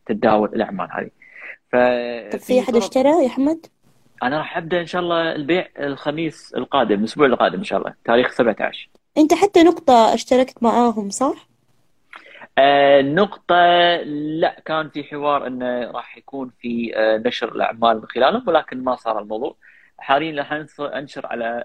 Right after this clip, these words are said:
Speaker 1: منصات أجنبية. نقطة للحين ما
Speaker 2: مم.
Speaker 1: أطلقوا منصتهم، وأنا راح أطلق، آه، محتواي، آه، بعد أسبوع يعني،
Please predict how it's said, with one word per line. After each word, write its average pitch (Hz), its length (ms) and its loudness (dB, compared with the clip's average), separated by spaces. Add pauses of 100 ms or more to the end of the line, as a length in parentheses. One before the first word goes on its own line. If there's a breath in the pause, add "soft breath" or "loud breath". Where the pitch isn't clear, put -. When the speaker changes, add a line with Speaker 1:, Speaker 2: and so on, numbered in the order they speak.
Speaker 1:
منصات 120 480 -6 (140)
أجنبية. 113 680 -4 (300 soft breath)
نقطة 151 300 -2
للحين 123 640 2
ما 104 200 0
Speaker 2:
مم. 101 160 0
Speaker 1:
أطلقوا 107 320 -4
منصتهم، 104 680 -10
وأنا 113 420 2 (220)
راح 117 180 -2
أطلق، 113 420 -4 (420 soft breath)
آه، 107 260 2
محتواي، 110 760 2
آه، 104 500 -10
بعد 98 380 -4
أسبوع 120 360 -2
يعني، 92 260 -10